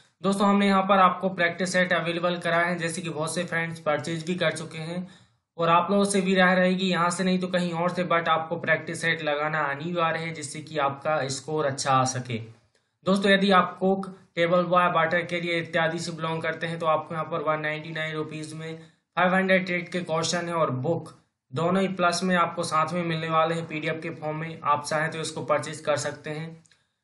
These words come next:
आप चाहें तो directly यहाँ से कर सकते हैं या फिर आप PhonePe के द्वारा payment भी कर सकते हैं। इसी प्रकार से दोस्तों आपका जो सफाई कर्मी टेट, टेट के questions हैं वो भी यहाँ पर available कराए हैं वन थर्टी रुपीज में।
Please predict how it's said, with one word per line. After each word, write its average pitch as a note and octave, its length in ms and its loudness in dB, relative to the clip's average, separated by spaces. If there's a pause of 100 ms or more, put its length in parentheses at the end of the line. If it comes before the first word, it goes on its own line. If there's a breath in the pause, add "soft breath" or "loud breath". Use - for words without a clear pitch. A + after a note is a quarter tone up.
(220)
आप E3+ 200 4
चाहें F#3+ 280 4
तो G3 80 0
directly F3 420 4
यहाँ F3+ 180 4
से F#3 120 0
कर F3+ 300 0
सकते F#3 300 -2
हैं F#3 80 4
या F3 100 4
फिर F3+ 180 2
आप F3 200 2
PhonePe D#3+ 340 -4
के E3 60 -8
द्वारा D#3+ 260 2
payment D#3 400 -2
भी E3 100 -8
कर D3+ 160 2
सकते B2+ 300 -6
हैं। A2+ 220 -8 (340 soft breath)
इसी E3+ 160 0
प्रकार G#3 240 4
से G#3 120 2
दोस्तों G3+ 300 2
आपका F3+ 240 2
जो F#3+ 140 0
सफाई F3+ 580 2 (600)
कर्मी F3+ 320 4
टेट, F3+ 360 -2 (420)
टेट F3 220 -2
के F#3+ 100 -2
questions E3+ 540 -2
हैं F#3 80 0
वो E3 160 -2
भी E3+ 120 -2
यहाँ E3+ 160 0
पर F3 160 2
available E3 440 0
कराए D#3+ 340 2
हैं E3 180 -8
वन D3+ 280 -2
थर्टी D#3+ 260 -6
रुपीज D#3 420 -10
में। F3 140 -6